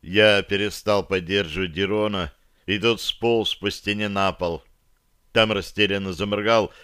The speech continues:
явно не понимая, что происходит. Ну, конечно, события этой проклятой долгой ночи наверняка не сохранились в его памяти. Впрочем, полагаю, он вообще не помнит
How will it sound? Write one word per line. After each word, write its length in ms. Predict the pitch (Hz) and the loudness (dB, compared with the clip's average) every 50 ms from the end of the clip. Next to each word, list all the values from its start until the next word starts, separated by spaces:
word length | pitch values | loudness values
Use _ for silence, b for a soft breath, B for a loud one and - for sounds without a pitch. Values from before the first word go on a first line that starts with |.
| B B B | B B B
явно 320 | - 107 104 95 98 101 | 2 2 4 4 2 -2
не 160 | 98 101 101 90 | -4 -6 -6 -4
понимая, 440 | - 113 117 123 120 117 95 80 | -2 -2 -2 -2 -2 -2 -2 -2
что 220 | 67 - - 90 85 | -4 -6 -8 -8 -8
происходит. 760 | 71 87 90 98 98 - - 120 117 98 71 60 - - _ _ _ _ _ _ _ _ _ _ _ _ _ | -6 -6 -6 -6 -6 -6 -4 -4 -4 -4 -6 -10 -16 -20 _ _ _ _ _ _ _ _ _ _ _ _ _
Ну, 80 | 139 147 | -4 0
конечно, 560 | 165 185 180 180 175 156 - - 85 69 b b b b b b b | 0 2 2 2 0 0 -2 -4 -8 -10 b b b b b b b
события 480 | - - 120 113 127 147 139 - 135 | -2 -2 0 2 2 0 0 2 2
этой 240 | 139 135 107 127 120 | 2 2 2 -2 -4
проклятой 580 | 98 - 107 107 - 104 120 123 113 - 113 107 | -2 -2 -4 -4 0 0 0 0 2 0 -2 -4
долгой 380 | 95 110 113 113 110 101 104 | -2 -2 -2 -2 0 0 -2
ночи 340 | 104 110 117 120 104 - - | 0 0 -2 -2 -2 -2 -4
наверняка 680 | 101 98 101 98 101 98 92 98 104 104 92 - 123 117 | -4 -4 -2 -2 -2 -2 -4 -4 -6 -6 -4 -4 -4 -4
не 100 | 117 101 | -4 -6
сохранились 840 | - 113 107 87 98 107 120 131 139 139 110 78 65 - - - b b b b - | -6 -6 -6 -4 -2 -2 -2 -2 -4 -6 -6 -6 -10 -12 -16 -20 b b b b -8
в 40 | |
его 280 | 80 82 85 90 95 90 | -6 -4 -2 -2 -4 -2
памяти. 580 | - - 110 110 104 98 73 - - 60 58 _ _ _ _ _ _ _ _ _ _ _ _ _ | 0 0 2 2 0 -2 -8 -12 -16 -18 -20 _ _ _ _ _ _ _ _ _ _ _ _ _
Впрочем, 600 | - 113 147 165 - - 143 156 151 147 139 110 | 2 4 4 4 4 2 0 0 -2 -4 -6 -2
полагаю, 640 | - 110 104 101 104 101 120 127 127 123 117 107 | -2 0 2 2 2 2 2 4 4 4 2 2
он 140 | 107 107 104 | 0 0 -2
вообще 560 | 101 101 104 104 104 95 - - - 170 175 | -2 2 2 2 2 2 -2 -4 -4 -4 -2
не 100 | 160 139 | -2 -4
помнит 540 | 107 - - 98 85 73 67 65 - - - | -6 -4 -6 -6 -6 -8 -10 -14 -14 -16 -20